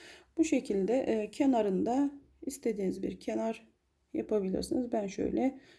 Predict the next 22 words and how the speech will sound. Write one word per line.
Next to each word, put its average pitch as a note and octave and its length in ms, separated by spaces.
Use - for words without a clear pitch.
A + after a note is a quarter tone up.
kirpikli B3 600
fıstıklar A3 600
olarak F#3+ 460
yaptım. G3+ 580
Şöyle E4 340
iki D4 280
numara B3+ 520
bir C4+ 180
nokta G#3 260
yetmiş A3+ 460
beş A#3 200
milimlik G#3+ 500
tığ B3+ 240
kullanacağım. G3 680
Siz C#4+ 360
herhangi C4 480
bir G#3+ 120
tığ A#3+ 260
numarası G#3+ 440
kullanabilirsiniz A#3 880
elinize G3 420
yatkın. C#4+ 520